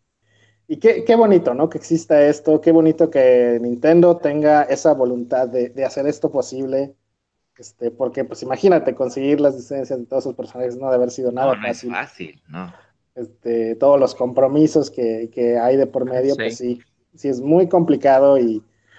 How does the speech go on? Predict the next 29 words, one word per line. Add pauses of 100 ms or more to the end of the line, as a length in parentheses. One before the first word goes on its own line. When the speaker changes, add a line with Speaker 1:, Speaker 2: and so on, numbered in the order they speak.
(280)
Speaker 1:
<clears throat>
pues,
la
verdad,
este,
pinche
fanbase
ingrata,
deberían
ser
más
agradecidos
del
esfuerzo
que
está
haciendo
Sakura,
o
sea,
no
Speaker 2:
Dense
Speaker 1:
chinguen,
ya.
Speaker 2:
cuenta,
sí.
Speaker 1:
Amigos,
dense
cuenta,